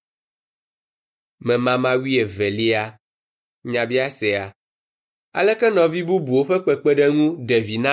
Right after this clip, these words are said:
woe? Subɔsubɔdɔ yiwo mía nɔviwo wɔna la, ɖea vi na mí katã. Ne míele kɔdzia, edzɔa dzi na mí ne hamemetsitsi yiwo le kɔdzi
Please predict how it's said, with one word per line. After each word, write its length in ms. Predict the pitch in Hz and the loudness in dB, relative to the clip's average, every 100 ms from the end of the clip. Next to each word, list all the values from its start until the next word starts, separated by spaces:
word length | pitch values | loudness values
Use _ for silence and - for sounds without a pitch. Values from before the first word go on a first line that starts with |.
| 139 | 2
woe? 260 | 123 110 98 92 _ _ _ _ _ _ _ _ _ _ _ _ _ _ _ _ _ _ _ _ | 2 0 -2 -8 _ _ _ _ _ _ _ _ _ _ _ _ _ _ _ _ _ _ _ _
Subɔsubɔdɔ 760 | - 135 143 143 196 202 202 208 190 | -6 0 0 2 2 2 2 4 2
yiwo 240 | 160 160 | 4 2
mía 200 | 165 175 175 | 4 2 2
nɔviwo 420 | 151 139 143 160 147 | 2 2 2 4 4
wɔna 280 | 127 123 123 | 4 2 0
la, 140 | 131 135 - _ _ _ - | -2 -4 -10 _ _ _ -8
ɖea 240 | 120 127 | 0 0
vi 100 | 123 | 0
na 80 | 131 135 | 0 0
mí 120 | 135 | -2
katã. 360 | 135 131 131 127 120 117 110 107 107 113 _ _ _ _ _ _ _ - | -2 -2 -2 0 0 0 -2 -4 -8 -12 _ _ _ _ _ _ _ -4
Ne 60 | 135 | 0
míele 260 | 156 151 113 | 2 2 0
kɔdzia, 560 | - 131 127 127 120 101 95 - _ _ _ _ 175 | 0 0 0 0 0 -2 -8 -18 _ _ _ _ -4
edzɔa 340 | 208 143 123 | -2 2 0
dzi 160 | 120 120 | 0 -2
na 120 | 139 156 | 0 0
mí 160 | 160 156 160 _ _ | 0 -2 -6 _ _
ne 140 | 170 180 | -2 0
hamemetsitsi 800 | 143 131 165 165 147 143 139 143 147 - | 0 0 2 0 -2 -6 -6 -6 -8 -6
yiwo 280 | 127 143 156 | 0 2 4
le 160 | 139 120 120 - | 2 0 -4 -2
kɔdzi 380 | 175 170 160 | 2 2 -2